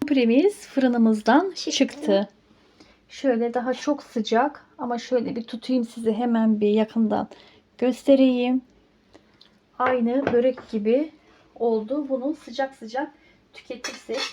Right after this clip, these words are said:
Speaker 1: daha güzel olacaktır.
Speaker 2: Hı hı.
Speaker 1: Şöyle de üzerine ketçap birazcık dökelim. Birazcık da mayonez isterseniz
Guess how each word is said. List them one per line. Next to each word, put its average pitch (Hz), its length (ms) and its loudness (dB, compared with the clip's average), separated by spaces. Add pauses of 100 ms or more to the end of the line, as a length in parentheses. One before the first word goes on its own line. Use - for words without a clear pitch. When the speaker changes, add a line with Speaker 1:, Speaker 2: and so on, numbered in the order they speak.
(180)
Speaker 1:
daha 226 160 -10
güzel 233 460 -6
olacaktır. 226 680 -8 (260)
Speaker 2:
Hı 285 60 -8
hı. 269 300 -4
Speaker 1:
Şöyle 220 440 2
de 233 200 -2
üzerine 226 720 2 (1400)
ketçap - 640 -2 (960)
birazcık 214 640 -6 (880)
dökelim. 247 500 -6 (300)
Birazcık 226 580 -10
da 226 140 -8 (760)
mayonez 233 480 0 (1200)
isterseniz 247 1160 0